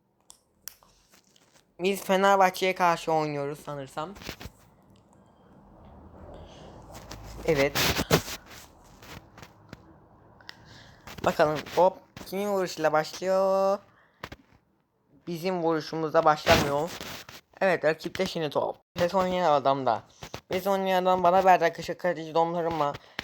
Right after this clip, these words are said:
pes oynayan adam. Yeşiller benim burada. Şimdi Robertson. Robertson verdim şimdi pes oynayan adama. Güzel pas atamadım be. Şimdi pes oynayan adam Schneider'de top.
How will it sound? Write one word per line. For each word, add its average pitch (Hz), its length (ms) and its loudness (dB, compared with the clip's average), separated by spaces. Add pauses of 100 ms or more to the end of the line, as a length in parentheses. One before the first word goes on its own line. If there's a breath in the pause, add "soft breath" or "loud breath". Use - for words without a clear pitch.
pes 196 220 -6
oynayan 170 340 2
adam. 156 220 6
Yeşiller 180 560 4
benim 175 240 0
burada. 147 520 4 (840 soft breath)
Şimdi 196 200 -4
Robertson. 180 680 4 (100)
Robertson 175 600 0
verdim 175 360 6
şimdi 156 400 -4
pes 170 300 -6
oynayan 156 340 0
adama. 147 360 -2 (520 soft breath)
Güzel 185 280 6
pas 185 200 -6
atamadım 156 500 0
be. 120 340 2 (1400 soft breath)
Şimdi 175 520 -2
pes - 260 -6
oynayan 175 300 4
adam 170 140 -2
Schneider'de 175 580 4
top. 156 220 0